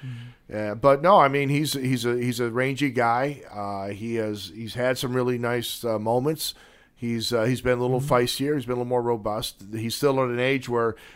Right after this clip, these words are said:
Speaker 2: this is really his only his second full N H L season 'cause he lost a year with the shoulder injury. Uh, bigger guys could take a, a longer time to develop. I mean, you got a lot of guys you're not eager to move. If you're Doug, you feel good about your depth, and you got guys you're not dying to get rid of.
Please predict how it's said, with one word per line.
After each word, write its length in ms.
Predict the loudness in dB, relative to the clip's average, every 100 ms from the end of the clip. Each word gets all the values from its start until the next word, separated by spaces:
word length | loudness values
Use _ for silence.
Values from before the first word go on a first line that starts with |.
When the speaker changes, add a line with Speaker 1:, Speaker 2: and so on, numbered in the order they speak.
| -14
Speaker 2:
this 80 | -10
is 120 | -2
really 300 | 6 8 10
his 180 | 6 6
only 180 | 4 4
his 140 | 2
second 400 | 4 4 2 -8
full 280 | -4 0 4
N 120 | 2
H 180 | 0 -2
L 160 | -2 -2
season 420 | -4 -4 -4 -6
'cause 180 | -8 -6
he 60 |
lost 320 | -2 -2 -2 -6
a 60 |
year 160 | -4 -4
with 100 | -6
the 60 | -10
shoulder 380 | -4 -4 -4 -8
injury. 380 | -10 -10 -12 -12 -20 -20 _ -8
Uh, 140 | -4
bigger 320 | 2 4 4
guys 320 | 4 6 4
could 160 | 0 -4
take 240 | -4 -2
a, 80 | -2
a 100 | 0 0
longer 480 | 2 2 2 0
time 260 | -2 -2 -2
to 80 | -4
develop. 480 | 0 4 6 4 -2 _ _
I 340 | -20 -20 -8 0
mean, 60 | 8
you 40 |
got 140 | 10
a 20 | 12
lot 160 | 12
of 60 | 10
guys 280 | 8 8 6
you're 60 |
not 180 | 4 6
eager 260 | 6 4 0
to 80 | 0
move. 420 | 0 -2 -6 -20 -18
If 100 | -4
you're 120 | -2
Doug, 280 | 4 4 4
you 80 | 0
feel 200 | 2 2
good 200 | 4 2
about 240 | 4 2
your 100 | 0
depth, 320 | -2 0 0 -2
and 80 | 0
you 60 |
got 200 | 2 4
guys 240 | 4 4 2
you're 100 | -2
not 160 | -2
dying 240 | 0 0 -2
to 60 |
get 160 | -6 -2
rid 160 | 0
of. 200 | 0 -6